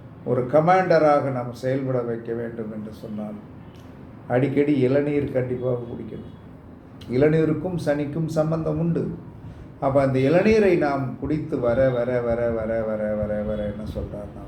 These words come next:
வந்து, முதல்ல நம்ம வாழ்க்கையில் குடும்பத்தில் இருக்கிற பிரச்சனை வந்து என்ன சொன்னா சால்வ் ஆகும். அதாவது வந்து இளநீ குடிப்பதனால என்ன சொல்றாருன்னா வந்து, ஒரு மனதிற்கு வந்து ஒரு நிம்மதி கண்டிப்பாக கிடைக்கும்.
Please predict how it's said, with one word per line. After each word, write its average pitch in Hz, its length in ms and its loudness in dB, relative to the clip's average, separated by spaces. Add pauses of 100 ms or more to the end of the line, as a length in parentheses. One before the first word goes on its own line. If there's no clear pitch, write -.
(160)
வந்து, 110 160 -10 (960)
முதல்ல 160 280 6
நம்ம 135 180 2
வாழ்க்கையில் 160 720 0
குடும்பத்தில் 170 500 0
இருக்கிற 123 320 -2
பிரச்சனை 147 580 -4
வந்து 123 260 -2
என்ன 117 120 -6
சொன்னா 120 300 -8
சால்வ் 120 160 -8
ஆகும். 110 520 -8 (920)
அதாவது 156 200 6
வந்து 165 300 4
இளநீ 175 220 2
குடிப்பதனால 147 640 2
என்ன 139 160 0
சொல்றாருன்னா 127 460 -2
வந்து, 117 680 -2 (480)
ஒரு 123 560 -2
மனதிற்கு 165 520 2
வந்து 139 200 -2
ஒரு 127 120 0
நிம்மதி 127 840 -4
கண்டிப்பாக 123 360 -2
கிடைக்கும். 110 400 -8